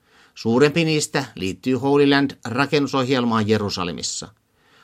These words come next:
Oikeuden mukaan Olmert otti vastaan lahjuksia vastineena avulleen isossa luksu-, luksuskerrostalojen projektissa.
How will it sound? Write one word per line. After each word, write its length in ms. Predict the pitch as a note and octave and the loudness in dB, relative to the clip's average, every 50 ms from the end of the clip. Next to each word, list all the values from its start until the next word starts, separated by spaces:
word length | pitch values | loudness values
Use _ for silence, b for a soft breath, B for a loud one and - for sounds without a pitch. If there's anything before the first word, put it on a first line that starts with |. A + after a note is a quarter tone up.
| b b b | b b b
Oikeuden 440 | A2 C3+ - - G3 F#3 F3+ F3+ | 2 2 2 4 4 4 4 4
mukaan 520 | F3+ E3+ E3 - - D#3 D3+ D3+ D3+ D3 C3+ - - | 4 2 0 2 4 6 6 6 4 2 -2 -6 -4
Olmert 400 | C3+ A2+ A2 G2+ A2+ B2+ C3+ - - | 0 0 2 2 2 0 -2 -2 -2
otti 300 | E3 E3 - - D#3+ D3+ | -4 -4 -2 0 0 2
vastaan 400 | F3 D#3+ - - - C3+ B2+ C3 | 2 2 0 0 0 2 4 6
lahjuksia 540 | C#3+ C#3+ C3 C3+ B2 - - - A#2+ A#2 | 4 4 4 2 0 -2 -2 -2 0 2
vastineena 680 | A#2+ C3+ C3+ - - C#3 B2 A#2+ A#2+ A#2 A2+ G#2+ - A2+ | 2 2 0 0 -2 -2 -2 -2 0 0 0 0 0 0
avulleen 600 | D3 D3 D3+ D3+ C#3+ C3+ C3 B2+ B2+ A#2+ A2+ B B B B B B | 0 0 2 2 4 4 4 4 2 2 0 B B B B B B
isossa 440 | - C#3 C#3+ D3 D3 C3+ - - B2+ | -2 -2 0 0 0 -2 0 0 0
luksu-, 340 | B2+ C3 B2 - C3 A#2+ - - - | 0 0 -2 -4 -6 -8 -8 -4 -2
luksuskerrostalojen 1160 | C#3 C#3+ D3 C#3+ - - C3+ - - C3 B2 A#2 A#2 A2 - - A2+ G2+ G2 G2 F#2+ F#2+ F#2 | 0 0 0 0 -2 -6 -6 -4 0 0 0 2 0 -2 -4 -4 -4 -2 -2 -2 -4 -4 -6
projektissa. 840 | F2+ G2+ G2 G2 G2 F#2 F2+ - _ - F#2 - - - - - | -6 -4 -4 -2 -2 -4 -6 -8 _ -10 -8 -8 -6 -8 -8 -12